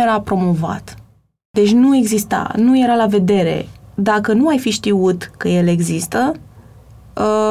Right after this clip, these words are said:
și că poți să ceri, n-ai fi rămas fără. Acum, într-o situație de stres, știm toate persoanele care au, care sunt mame sau care, mă rog,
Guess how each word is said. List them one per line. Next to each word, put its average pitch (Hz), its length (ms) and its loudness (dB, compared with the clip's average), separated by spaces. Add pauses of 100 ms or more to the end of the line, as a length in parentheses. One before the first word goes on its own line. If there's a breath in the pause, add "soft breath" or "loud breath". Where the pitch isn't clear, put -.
(760)
și 180 160 -4
că 180 560 0
poți 202 260 -2
să 180 440 0 (100)
ceri, 175 400 -2 (1160)
n-ai 302 160 0
fi 262 100 -2
rămas 285 240 0
fără. - 320 -10 (640)
Acum, 277 260 2
într-o 330 160 0
situație 311 460 0
de 370 80 2
stres, 170 420 -6 (160)
știm 269 560 0 (600)
toate 277 280 -2
persoanele 262 460 0
care 214 180 -2
au, 196 240 2
care 208 180 0
sunt 269 180 2
mame 262 180 4
sau 220 120 0
care, 208 240 0 (400)
mă 220 220 0
rog, 214 340 -2